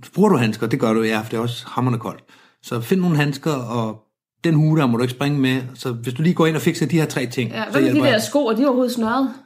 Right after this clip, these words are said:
Speaker 1: Ja, og så får man ligesom sat, øh, eleven i gang med at gøre sig selv klar til et udtjek, og så
Speaker 2: Ja.
Speaker 1: spænder jeg lige lynhurtigt en brystrem og et par lovrem til, sådan, så jeg har mit eget grej på, så jeg i hvert fald kan overleve, hvis jeg går til flyveren, ikke?
Speaker 2: Ja.
Speaker 1: Og så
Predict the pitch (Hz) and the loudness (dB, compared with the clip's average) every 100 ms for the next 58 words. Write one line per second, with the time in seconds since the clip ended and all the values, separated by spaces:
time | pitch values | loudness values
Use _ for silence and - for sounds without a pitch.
0 | - 98 160 - 220 123 185 - 175 160 | -4 -2 -2 -8 -4 0 0 0 0 2
1 | 143 147 160 123 143 120 123 117 107 104 | 2 2 0 0 0 0 0 0 0 0
2 | 120 135 120 120 120 117 98 95 101 92 | 0 2 2 2 2 0 0 -4 -4 -6
3 | - 95 - 107 98 135 202 190 160 131 | -4 -6 -2 -2 0 0 0 0 -2 -4
4 | 127 139 127 - - 139 123 113 127 147 | -2 -2 -4 -8 -2 2 4 2 2 2
5 | 120 131 127 131 113 98 123 135 131 113 | 0 2 2 2 0 0 -2 0 0 0
6 | 104 104 - 104 117 113 98 - 156 139 | 0 -4 -4 -2 0 0 0 -2 -2 -2
7 | 123 104 98 98 101 101 92 113 120 80 | -4 -2 -2 0 0 0 2 2 0 -2
8 | - 98 - 90 92 95 95 95 110 92 | -2 -6 -4 -4 -4 -4 -6 -2 -2 -2
9 | 87 - - - - - - 143 165 - | -4 -8 -10 -14 -16 -14 -2 -2 -2 -4
10 | - - - _ _ - _ _ _ _ | -6 -8 -20 _ _ -20 _ _ _ _
11 | _ - 135 127 151 | _ -4 -2 2 0